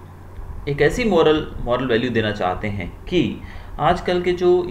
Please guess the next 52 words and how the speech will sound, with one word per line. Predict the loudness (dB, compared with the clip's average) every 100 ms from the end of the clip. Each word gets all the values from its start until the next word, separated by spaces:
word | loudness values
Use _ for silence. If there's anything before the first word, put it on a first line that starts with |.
| -4
युवक | 0 4 2 2
हैं, | -6 -6 -14 -8
किस | -8
प्रकार | -4 -2 2 0
से | 0 -2
वो | 0 0 -2 -6 -14 -16 -14 -14 -14 -16 -16 -12
बहुत | -6 0 2
ज़्यादा | 4 4 4 0 -4 -16 -16 -16 -6
किसी | -2 -2
भी | -2
स्थिति | -4 -4 -4
को | -4 -2 -2 -6 -8
impatiently | -4 -2 2 0 0 -6 -4
handle | -4 -4 -6
करते | -6 -8 -10
हैं। | -8
यानी | -6 -6
कि | -4
हमारे | -2 0 0
अंदर | -2
संयम | -6 -4 -2 0 2
जो | 2 0
है, |
वो | 0 -2
कहीं | -4 -4
ना | -6
कहीं | -6 -8
खो | -4 0 2
गया | 2 -2
है। | -6 -12 -12 -14 -14 -10 -10 -12 -6
यानी | -4
कि | -4 -4
किसी | -4 -4 -2
भी | -4
समस्या | -4 -6 -2 -2
का | -2
हल | 0 0 0
हमारे | 0 0
सामने | -2 -4 -4
क्या | -2 -2
है, | -2 -4
हमारे | -4 -4
जो | -4
युवक | -4 2 2 2
हैं, | -6
खासकर | -6 -6 -4 -6
हम | -4 -4
हमारे | -2 -2
समाज | -2 0 0
में | 0 -2
देखते | -4 -4 -6
हैं | -6 -6